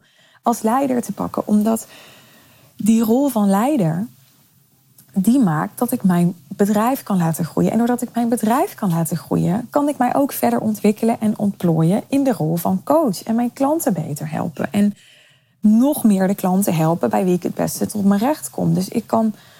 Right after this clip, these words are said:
ik kan nog meer impact maken. Hè? Ik kan de impact maken als coach,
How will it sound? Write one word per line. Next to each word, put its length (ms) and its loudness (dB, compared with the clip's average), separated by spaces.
ik 120 -4
kan 280 0
nog 280 0
meer 280 0
impact 420 -2
maken. 520 -2
Hè? 180 -2
Ik 240 -2
kan 340 2
de 140 2
impact 440 0
maken 280 0
als 240 -4
coach, 500 0